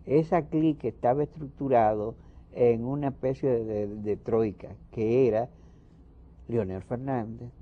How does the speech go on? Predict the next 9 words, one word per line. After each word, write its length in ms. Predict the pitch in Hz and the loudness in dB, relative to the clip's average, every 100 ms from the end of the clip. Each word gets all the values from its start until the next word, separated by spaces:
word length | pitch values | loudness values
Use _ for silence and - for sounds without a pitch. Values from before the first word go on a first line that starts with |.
| - | -10
Danilo 500 | 104 98 120 120 117 | -8 -6 -2 0 0
Medina, 640 | 110 110 117 104 92 101 - - - - - - | -2 -4 -4 -6 -8 -12 -16 -20 -20 -20 -16 0
Temo 320 | 120 120 120 | 0 2 -2
Montá, 580 | 117 110 110 117 95 113 - - - - - - | -2 -6 -4 -4 -4 -6 -16 -20 -20 -20 -20 -12
un 180 | 117 | -10
poco 600 | 113 123 123 - 123 104 104 | -2 2 2 0 -2 -2 -2
Ramón 360 | 95 101 107 | -4 -4 -6
Ventura 520 | 107 101 107 127 123 113 | -6 -6 -6 -4 -2 -2
Camejo 640 | 110 107 110 95 98 | -6 -6 -6 -8 -10